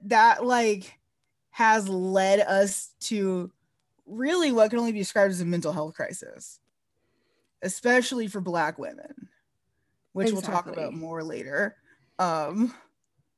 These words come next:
Speaker 1: continue, Tori.
Speaker 2: There tends to be this, this stigma too, especially with women,
Speaker 1: Mm-hmm.
Speaker 2: um,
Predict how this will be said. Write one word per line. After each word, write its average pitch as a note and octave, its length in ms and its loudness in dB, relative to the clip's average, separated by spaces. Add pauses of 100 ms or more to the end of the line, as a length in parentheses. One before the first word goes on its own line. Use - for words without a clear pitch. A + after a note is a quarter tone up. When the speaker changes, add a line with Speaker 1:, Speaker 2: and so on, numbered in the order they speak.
(160)
Speaker 1:
continue, F3 400 -4
Tori. F#3 440 -12 (260)
Speaker 2:
There A3+ 180 8
tends A3+ 500 2
to A#3 100 -2
be G3+ 200 -2
this, F3+ 640 -4 (580)
this G3 300 -4
stigma F3+ 500 -2
too, E3+ 480 -2
especially F#3 640 -2
with D#3+ 260 -8
women, D3+ 360 -12 (540)
Speaker 1:
Mm-hmm. F3+ 440 -4
Speaker 2:
um, E3+ 480 -2